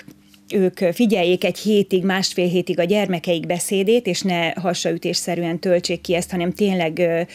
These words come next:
reális, ö, képet kapjunk a gyermekek beszédállapotáról. Itt van egy százhuszonnégy szóból álló szókincs, ö,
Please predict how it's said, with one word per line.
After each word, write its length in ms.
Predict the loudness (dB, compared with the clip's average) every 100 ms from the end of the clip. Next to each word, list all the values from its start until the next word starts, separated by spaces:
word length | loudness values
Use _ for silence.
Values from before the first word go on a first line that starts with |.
| -14 -2
reális, 680 | 0 2 2 2 2 0 2
ö, 180 | 2
képet 500 | 2 2 0 0 -4
kapjunk 480 | -2 -4 -2 -2 -2
a 40 | -2
gyermekek 520 | 0 0 -2 -4 -4
beszédállapotáról. 1200 | -4 -4 -4 -2 -2 -2 -4 -4 -6 -6 -4 -4 -6 -16 -20 -20 -10
Itt 160 | -4
van 120 | 0 0
egy 140 | 0
százhuszonnégy 800 | -4 -4 -4 -4 -4 -2 -2 -4
szóból 420 | -4 -2 0 0
álló 300 | 0 -4 -4
szókincs, 720 | -4 -2 -2 0 0 0 0
ö, 140 | 0